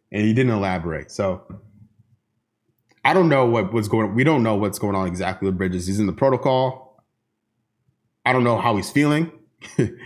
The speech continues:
And so I don't know what his recovery will be like once he gets out of, like, quarantine. If he, if he has, if he has no symptom-, if he has covid and he has no symptoms, then great.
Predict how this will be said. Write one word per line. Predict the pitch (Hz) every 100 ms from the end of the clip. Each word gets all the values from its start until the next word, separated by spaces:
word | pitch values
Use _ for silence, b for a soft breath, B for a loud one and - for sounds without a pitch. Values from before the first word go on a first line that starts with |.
| B B B -
And | 127
so | - 123 110 98 -
I | 120
don't |
know | 123
what | 120
his | 107
recovery | 95 - 120 110 107
will | 95
be | 90
like | 110 107 98
once | 101 98
he |
gets | 95 98
out | 92
of, | 92 85
like, | 92 82
quarantine. | - 113 110 117 147 156 160 _ _ _ _ _ _ _ _ _ _ _ -
If | 120
he, | 151 127 104 -
if | 127
he | 131
has, | 160 160 127 104
if | 117
he |
has | 151 147
no | 104 110
symptom-, | - 107 95 73
if | 113
he |
has | 156
covid | - 127 120
and | 120
he |
has | 104 104
no | 101
symptoms, | - 123 123 117 107
then | 95 90 80 - -
great. | 117 123 -